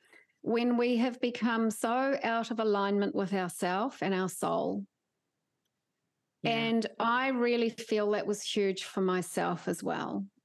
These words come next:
Speaker 1: If I think back to some of the, um, career choices I've made, nothing has felt so in alignment as doing the work I'm doing now. Because every day it doesn't feel like work.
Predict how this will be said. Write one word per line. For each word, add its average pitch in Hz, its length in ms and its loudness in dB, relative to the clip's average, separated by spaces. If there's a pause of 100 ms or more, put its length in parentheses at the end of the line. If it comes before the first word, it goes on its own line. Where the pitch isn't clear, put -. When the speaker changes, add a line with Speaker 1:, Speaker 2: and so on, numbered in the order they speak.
(180)
Speaker 1:
If 202 220 -2
I 208 220 0
think 214 400 -4
back 202 280 -2 (120)
to 185 260 2
some 196 240 -2
of 190 160 -2
the, 185 420 2 (500)
um, 180 540 2
career 220 380 0
choices 226 560 -2
I've 202 240 0
made, 196 640 2 (580)
nothing 262 520 2
has 262 260 0
felt 226 400 -2
so 208 560 0
in 214 100 0
alignment 196 920 0 (580)
as 196 240 -2
doing 196 300 0
the 190 100 2
work 190 300 0
I'm 185 180 2
doing 180 300 2
now. 180 340 2 (1600)
Because 233 360 0
every 247 240 2
day 233 200 2
it 233 60 -2
doesn't 226 300 0
feel 202 160 2
like 214 220 0
work. 185 520 0